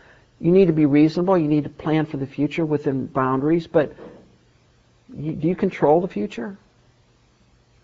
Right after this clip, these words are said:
No. Can any of you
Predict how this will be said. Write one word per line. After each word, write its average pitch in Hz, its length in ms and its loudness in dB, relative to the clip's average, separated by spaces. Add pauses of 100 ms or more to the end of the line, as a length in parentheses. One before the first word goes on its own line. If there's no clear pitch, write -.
(1300)
No. 147 180 -10 (3000)
Can 165 160 2
any 175 80 4
of 175 120 4
you 175 140 4